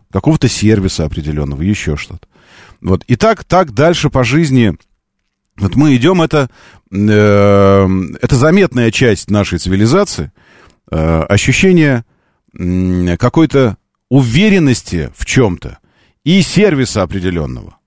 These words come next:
Уверенности и сервиса. Поэтому люди, покупающие новые автомобили, несмотря на то, что это может быть дороже, несмотря на то, что... Ведь всегда же были те, кто покупали новые тачки,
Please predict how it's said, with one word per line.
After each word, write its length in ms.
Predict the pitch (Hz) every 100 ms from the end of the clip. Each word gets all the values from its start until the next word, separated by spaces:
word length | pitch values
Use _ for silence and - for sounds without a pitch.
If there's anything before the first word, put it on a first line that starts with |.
| _
Уверенности 580 | 113 139 220 208 - 180
и 80 | 175
сервиса. 640 | - 170 98 76 - _ _ _ _ _ _ _
Поэтому 640 | 120 151 160 165 160 156 131 _ _
люди, 260 | 98 165 175
покупающие 720 | 143 - 143 170 165 - 156
новые 440 | 160 175 160 131 117
автомобили, 760 | - 123 139 170 202 113 82 - _ _ _ 85
несмотря 500 | 117 123 156 190 165
на 120 | 143
то, 140 | 156
что 140 | - 135
это 140 | 127
может 240 | 123 104
быть 160 | 101 107
дороже, 600 | 113 120 120 147 131 120
несмотря 440 | 123 113 139 147
на 100 | 135
то, 120 | 127 117
что... 100 | 131
Ведь 120 | 127
всегда 380 | - 196 220 143
же 100 | 135
были 220 | 131 127
те, 180 | - 123
кто 120 | 104
покупали 460 | 113 123 117 110
новые 360 | 113 214 196 123
тачки, 420 | - 71 - -